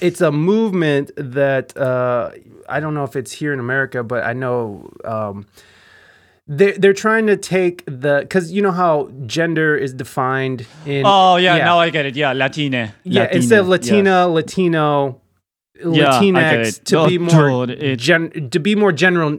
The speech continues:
Speaker 1: gender neutral, to be more
Speaker 2: Gender neutral, yes.
Speaker 1: inclusive.
Speaker 2: The gender neutral,
Speaker 1: What,
Speaker 2: yeah.
Speaker 1: what, what do you think
Speaker 2: Yeah.
Speaker 1: of that as a Latino man? Uh, what, what do you think of that? I mean, at, at, I mean, like,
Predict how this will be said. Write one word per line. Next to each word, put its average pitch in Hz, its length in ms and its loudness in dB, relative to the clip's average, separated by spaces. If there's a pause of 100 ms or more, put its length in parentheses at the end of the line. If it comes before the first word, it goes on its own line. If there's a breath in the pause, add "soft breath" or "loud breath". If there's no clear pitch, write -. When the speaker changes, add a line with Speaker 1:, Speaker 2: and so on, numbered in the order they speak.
Speaker 1:
gender 165 380 2
neutral, 135 540 -2
to 135 100 -10
be 135 180 -8
more 127 180 -6
Speaker 2:
Gender 143 300 2
neutral, 127 420 0
yes. 113 100 2
Speaker 1:
inclusive. 113 400 -4
Speaker 2:
The 107 100 -6
gender 113 340 -4
neutral, 104 380 -6
Speaker 1:
What, 165 380 -2
Speaker 2:
yeah. - 60 -6
Speaker 1:
what, 175 280 -2
what 175 100 -2
do 202 80 0
you 202 60 -6
think 185 220 0
Speaker 2:
Yeah. - 20 0
Speaker 1:
of 160 60 -4
that 151 200 0
as 131 80 -6
a 131 80 -4
Latino 131 480 -6
man? 123 540 -6 (260)
Uh, 113 560 -6
what, 101 420 -10
what 139 140 -4
do 143 60 -6
you 143 60 -8
think 175 180 -6
of 123 80 -6
that? 101 240 -8
I 131 80 -6
mean, 147 260 -6
at, 156 220 -2
at, 165 340 -4
I 147 60 2
mean, 160 180 -2
like, 151 200 -2